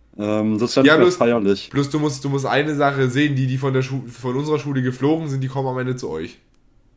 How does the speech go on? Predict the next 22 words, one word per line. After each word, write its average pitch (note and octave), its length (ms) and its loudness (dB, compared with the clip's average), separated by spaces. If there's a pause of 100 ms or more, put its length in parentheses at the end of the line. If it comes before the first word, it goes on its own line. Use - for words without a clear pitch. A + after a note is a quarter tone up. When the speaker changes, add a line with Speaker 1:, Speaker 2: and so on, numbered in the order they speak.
(1600)
Speaker 1:
Ja. F#2+ 280 2 (1700)
Das A2+ 120 0
ist C3 300 2
ja B2+ 240 8
jetzt C3+ 160 2
nicht C#3 140 2
wirklich C3+ 200 4
so C3+ 80 4
das C3 160 4
Qualitätsmerkmal, G2 880 0
ne? G#2 160 -2 (300)
Merkst A2 260 0
du G#2+ 60 -8
selber. F#2 400 2 (100)
Speaker 2:
Ja, A2 160 2
wir A#2 100 2
kriegen D3+ 220 0
qualitative C#3+ 560 -4
Leute C#3 220 0
von C#3 160 -4
euch. G2+ 240 -6 (1800)
Aber C#3+ 560 4